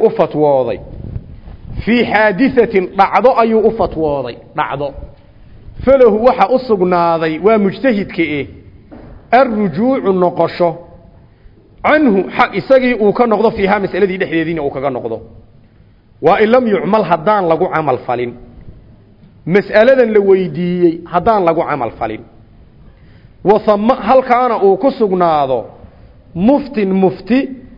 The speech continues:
aakharu kale. Halkaa aakhara buu i yidhi, waa mufti kale. Way u bannaan tahay inuu ka noqdo,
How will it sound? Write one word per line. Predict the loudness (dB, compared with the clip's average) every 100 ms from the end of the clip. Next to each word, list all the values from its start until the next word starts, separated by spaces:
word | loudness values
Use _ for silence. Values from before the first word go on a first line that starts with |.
| -20 -20 -10 0
aakharu | 2 2 0 0 0
kale. | -2 -4 -6 -6
Halkaa | -2 2 2 2
aakhara | 2 0 0 2
buu | 2 0
i | -6 -6
yidhi, | -6 -6 -8 -12 -20 -20 -2
waa | 2 4
mufti | 2 -4 -2 -2
kale. | 0 -4 -4 -14 -20 -20 -20 -20 -4
Way | 0 2
u | 2
bannaan | 2 2 2 0
tahay | 0 -2
inuu | 0 0 0
ka | 0
noqdo, | 0 0 -2 -2